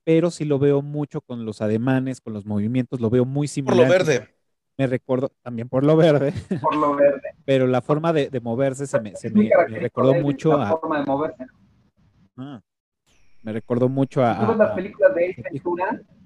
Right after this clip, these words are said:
Speaker 1: Mm. De Ace
Speaker 3: Mismos
Speaker 1: Ventura, claro.
Speaker 3: movimientos.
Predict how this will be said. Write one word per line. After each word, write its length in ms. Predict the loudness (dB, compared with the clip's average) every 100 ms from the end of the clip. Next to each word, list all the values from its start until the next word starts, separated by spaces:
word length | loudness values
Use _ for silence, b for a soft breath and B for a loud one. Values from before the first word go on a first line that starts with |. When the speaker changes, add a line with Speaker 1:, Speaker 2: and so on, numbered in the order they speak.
| _ _ _ _ _ _
Speaker 1:
Mm. 400 | -20 -18 -14 -14 -16 _ _ _ _ _ _ _ _ _ _ _ _ _ _ 0
De 240 | 4 4
Ace 120 | 2
Speaker 3:
Mismos 80 | 2
Speaker 1:
Ventura, 320 | 4 4 4
claro. 20 | 2
Speaker 3:
movimientos. 680 | -2 -4 -6 -6 -6 -8